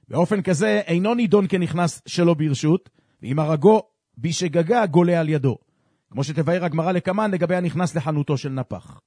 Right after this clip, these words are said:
עכשיו מבארת הגמרא את מחלוקת שתי הלשונות בביאור דברי רבי יוסי בר חנינא. מאן דמתני הסיפא, מי ששנה את דברי רבי יוסי על הסיפא של הברייתא העוסקת באדם הנכנס לבית הנגר ברשות,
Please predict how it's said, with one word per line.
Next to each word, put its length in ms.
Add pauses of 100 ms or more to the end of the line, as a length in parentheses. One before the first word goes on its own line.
(420)
עכשיו 240
מבארת 440
הגמרא 540 (840)
את 100
מחלוקת 400
שתי 160
הלשונות 460
בביאור 760
דברי 380
רבי 180
יוסי 220
בר 160
חנינא. 360 (640)
מאן 200
דמתני 440
הסיפא, 360
מי 140
ששנה 420
את 60
דברי 240
רבי 180
יוסי 300
על 60
הסיפא 320
של 180
הברייתא 360
העוסקת 720 (560)
באדם 320
הנכנס 400
לבית 220
הנגר 300
ברשות, 640